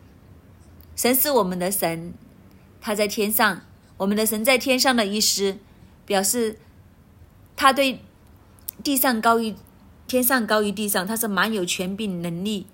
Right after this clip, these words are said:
他不受地上的东西所限制，因为他是在天上。而且他也按自己的旨意来行事，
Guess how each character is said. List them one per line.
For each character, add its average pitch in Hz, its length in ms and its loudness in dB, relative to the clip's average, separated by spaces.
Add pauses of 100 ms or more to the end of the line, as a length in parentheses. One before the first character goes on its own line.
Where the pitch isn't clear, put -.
(760)
他 220 160 2
不 214 160 -2
受 226 160 2
地 214 180 -2
上 214 220 2
的 190 80 0
东 190 160 -2
西 214 160 -2
所 185 180 0
限 180 360 -2
制， - 240 -6 (180)
因 202 140 -2
为 208 80 0
他 196 160 -4
是 185 120 -4
在 180 160 0
天 196 300 -4
上。 196 240 -2 (1600)
而 - 100 4
且 302 120 0
他 269 140 2
也 240 60 6
按 240 240 2
自 254 120 -2
己 214 140 -6
的 190 100 2
旨 185 200 -2
意 190 120 -2
来 175 140 0
行 170 300 -4
事， 175 320 -2